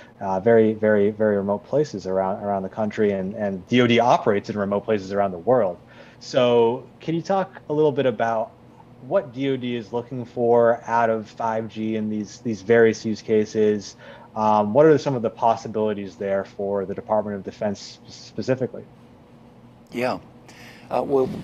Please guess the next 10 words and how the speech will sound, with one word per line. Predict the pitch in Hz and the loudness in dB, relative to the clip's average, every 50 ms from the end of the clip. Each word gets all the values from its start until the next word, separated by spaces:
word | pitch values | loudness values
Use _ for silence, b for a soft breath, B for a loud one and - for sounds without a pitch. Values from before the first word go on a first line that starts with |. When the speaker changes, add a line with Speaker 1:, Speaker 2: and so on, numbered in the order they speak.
| - | -4
Speaker 2:
we've | - 127 117 127 | -2 -2 -2 -2
had | 139 131 123 | -4 -4 -4
a | 117 | -2
great | - 123 127 131 - | -2 -2 -2 -2 -4
conversation | - 123 113 107 104 104 - - 110 107 101 - 107 | -4 -6 -4 -4 -4 -6 -4 -2 -2 -2 -2 -2 -4
already | 101 95 98 101 104 104 | -2 -2 0 0 0 0
about | 101 90 98 - 98 | 0 -2 -2 -4 -4
natural | 98 98 101 110 - - 104 95 | -4 -4 -4 -6 -6 -8 -8 -6
resource | 87 98 98 101 101 - - 107 101 95 - - | -4 -2 -2 -4 -4 -4 -4 -6 -6 -6 -8 -6
management, | 104 95 95 95 101 101 - - - 95 92 - | -6 -4 -4 -4 -6 -8 -8 -10 -10 -10 -10 -10